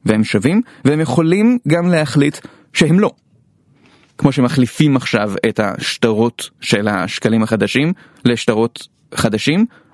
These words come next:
אז יש לנו חתיכות חדשות של נייר שעכשיו שוות כסף, ובהדרגה החתיכות הישנות שהיו לנו שפעם היו כסף,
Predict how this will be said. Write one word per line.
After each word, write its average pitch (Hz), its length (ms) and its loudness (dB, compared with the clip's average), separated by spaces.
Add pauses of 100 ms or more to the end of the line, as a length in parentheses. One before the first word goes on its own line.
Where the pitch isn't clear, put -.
אז 110 160 -2
יש 120 180 -2
לנו 120 160 4
חתיכות 117 360 -2
חדשות 123 340 0
של 160 80 0
נייר 107 280 2
שעכשיו 107 280 -2
שוות 107 260 -2
כסף, 208 320 -2
ובהדרגה 131 640 0
החתיכות 127 640 -2
הישנות 127 440 0
שהיו 147 200 2
לנו 147 180 2
שפעם 208 320 0
היו 170 140 2
כסף, 156 280 -2